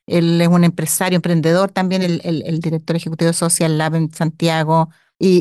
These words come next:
y sabe de emprendimiento, sabe de, de familia,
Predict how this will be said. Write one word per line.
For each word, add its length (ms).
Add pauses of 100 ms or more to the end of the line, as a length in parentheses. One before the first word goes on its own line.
y 120
sabe 380
de 60
emprendimiento, 840
sabe 400
de, 200
de 220
familia, 1000